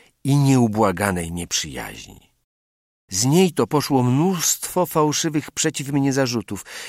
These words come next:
i ów tytuł mędrca, którym mnie mianują. Sądzą bowiem, że gdy komu w czym nieznajomość zadaje, to sam lepiej znać muszę.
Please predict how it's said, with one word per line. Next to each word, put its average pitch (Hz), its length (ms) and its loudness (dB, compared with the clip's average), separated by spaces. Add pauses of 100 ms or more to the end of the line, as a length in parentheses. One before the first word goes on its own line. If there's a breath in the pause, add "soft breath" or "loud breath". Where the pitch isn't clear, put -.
i 156 140 -8
ów - 220 0 (200)
tytuł 170 400 2
mędrca, 143 760 2 (220 loud breath)
którym 123 320 2
mnie 113 320 4
mianują. 87 580 -2 (280 loud breath)
Sądzą 160 440 4
bowiem, 156 300 4
że 131 260 4
gdy 120 280 0
komu 147 400 2
w - 80 -8
czym 139 340 2 (360 loud breath)
nieznajomość 139 880 4
zadaje, 139 540 4
to 127 160 0
sam 143 320 4
lepiej 120 380 2
znać 107 360 -2
muszę. 92 440 -8